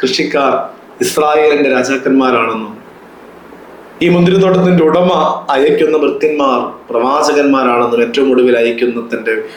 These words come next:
പ്രിയ മകൻ അത് ഈശോ മിശിഹായാണെന്നുമുള്ള വലിയൊരു ദൈവശാസ്ത്ര വീക്ഷണം ഈ വചനത്തിൽ ഒതുങ്ങി നിൽപ്പുണ്ട്. ഈ മുന്തിരിത്തോട്ടത്തിൽ വിശ്വസ്തരായ കൃഷിക്കാരാകുവാനായിരുന്നു ഇവർ വിളിക്കപ്പെട്ടത്.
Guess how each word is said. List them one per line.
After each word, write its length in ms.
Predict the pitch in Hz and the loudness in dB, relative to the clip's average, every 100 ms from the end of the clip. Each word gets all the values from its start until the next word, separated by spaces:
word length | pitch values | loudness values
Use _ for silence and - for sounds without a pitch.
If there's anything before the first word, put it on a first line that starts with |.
| - - - | -20 -16 -4
പ്രിയ 320 | 131 143 135 120 120 123 | 0 2 2 0 -2 -2
മകൻ 300 | 127 135 123 - - | 0 0 -2 -6 -12
അത് 140 | 120 | -4
ഈശോ 280 | 120 117 139 | -2 0 -2
മിശിഹായാണെന്നുമുള്ള 1080 | 139 - 135 139 135 139 139 139 143 135 135 127 - - - 135 | -2 -2 -2 0 0 0 2 2 2 2 2 0 -4 -8 -8 -2
വലിയൊരു 380 | 139 170 160 147 | 0 2 2 0
ദൈവശാസ്ത്ര 720 | 151 165 - 147 147 - 135 127 | 0 0 -2 -4 -4 -4 -2 0
വീക്ഷണം 460 | 127 123 - 131 107 - - - - | 0 0 -2 -2 -2 -8 -18 -20 -6
ഈ 80 | 120 120 | 0 2
വചനത്തിൽ 520 | 117 123 131 123 113 107 107 - - | 2 0 0 0 0 -2 -6 -12 -4
ഒതുങ്ങി 480 | 120 120 131 135 127 123 | -2 0 0 2 0 -2
നിൽപ്പുണ്ട്. 440 | 117 104 - 98 95 - - - - - - - - - - - - | -4 -4 -6 -8 -10 -16 -20 -20 -20 -20 -20 -20 -20 -20 -20 -18 -4
ഈ 60 | 131 | 0
മുന്തിരിത്തോട്ടത്തിൽ 840 | 131 127 127 123 - - 101 101 - - - - - - - - - - | 2 4 2 2 0 -2 -2 -4 -10 -18 -20 -20 -20 -20 -20 -20 -20 -6
വിശ്വസ്തരായ 800 | 139 123 165 170 180 170 151 151 147 | -4 0 0 0 0 0 2 2 2
കൃഷിക്കാരാകുവാനായിരുന്നു 1400 | 131 120 127 139 135 127 127 131 127 117 117 110 104 - | 0 -2 -2 0 0 0 0 0 0 0 0 -2 -6 -10
ഇവർ 140 | 107 | -4
വിളിക്കപ്പെട്ടത്. 600 | 101 101 113 98 - - | -2 0 0 -4 -8 -12